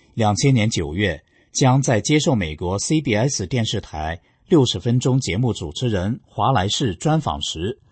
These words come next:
信口雌黄的编造说，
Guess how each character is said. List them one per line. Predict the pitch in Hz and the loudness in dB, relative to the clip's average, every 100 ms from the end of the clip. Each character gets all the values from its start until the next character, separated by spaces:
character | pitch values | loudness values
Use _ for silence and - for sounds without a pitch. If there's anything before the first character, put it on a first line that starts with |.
| _ _ - | _ _ -6
信 | - 135 | 0 2
口 | 117 92 | 2 -2
雌 | - 147 | -2 -2
黄 | 135 104 | 0 0
的 | 113 | 0
编 | 90 123 135 | 2 2 4
造 | 139 80 | 2 0
说， | - 101 90 87 | -2 -2 -2 -2